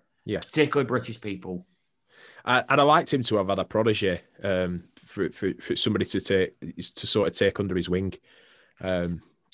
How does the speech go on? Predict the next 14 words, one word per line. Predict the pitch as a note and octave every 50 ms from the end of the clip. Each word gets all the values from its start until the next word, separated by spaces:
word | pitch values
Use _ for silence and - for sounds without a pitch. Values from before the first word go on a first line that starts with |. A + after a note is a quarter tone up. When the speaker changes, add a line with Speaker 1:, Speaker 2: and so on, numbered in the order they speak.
| - -
Speaker 1:
and | - F3+
Speaker 2:
Well, | A#3 A3+
Speaker 1:
sort | G#3 - -
of | F3 F#3
Speaker 2:
he | A3+ A#3
Speaker 1:
have | F3+ F#3+
Speaker 2:
did | G3 B3 B3+ G3+
Speaker 1:
that. | F3+ - - -
Speaker 2:
kind, | - D#3+ F3 F#3+ F#3+ F#3 F3+ F3 - - -
he | - D3+
did | D3 F3+ F#3 F3+ F#3
kind | - E3+ E3+ E3 E3+
of | E3+ A#2+
have | D3+ D#3+ E3+ E3+ -